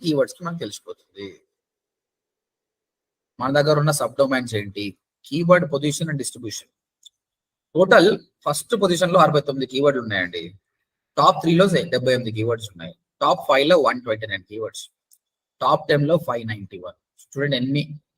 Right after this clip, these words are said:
టాప్ టెన్. మన ఎస్ఈఓ ఎంత బాగుందని ఇక్కడనే అర్థమైపోతుంది. మన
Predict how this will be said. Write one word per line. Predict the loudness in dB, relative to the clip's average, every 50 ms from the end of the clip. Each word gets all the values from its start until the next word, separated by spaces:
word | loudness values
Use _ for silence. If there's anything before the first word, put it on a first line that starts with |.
| _ _
టాప్ | -2 -2 -2 -2
టెన్. | -2 0 4
మన | 4 4 4
ఎస్ఈఓ | 4 4 4 4 4
ఎంత | 4 4 4 4
బాగుందని | 4 4 4 0 -2 -2
ఇక్కడనే | -2 -2 -2 0 -2
అర్థమైపోతుంది. | -2 -2 -4 -6 -10 _ _ _ _ _ _ _ _ _ _ _ _ _ _ _ _ _ _ _ _ 2
మన | 4